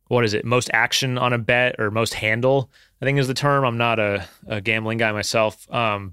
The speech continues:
but was on Gordon Sargent for low amateur.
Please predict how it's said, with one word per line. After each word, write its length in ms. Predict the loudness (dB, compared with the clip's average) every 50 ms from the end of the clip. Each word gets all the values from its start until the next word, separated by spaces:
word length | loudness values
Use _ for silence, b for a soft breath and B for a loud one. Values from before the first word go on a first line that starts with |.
| -2 0
but 260 | 2 2 2 0 b b b b b b b b b b b b _ _ _
was 140 | 0 2 4
on 280 | 4 2 2 0 -2 0
Gordon 300 | 2 2 2 2 2 0
Sargent 380 | 0 0 0 0 0 -2 -4
for 120 | -2 0 0
low 220 | 2 2 2 2
amateur. 480 | 0 0 -2 -4 -4 -4 -4 -4 -4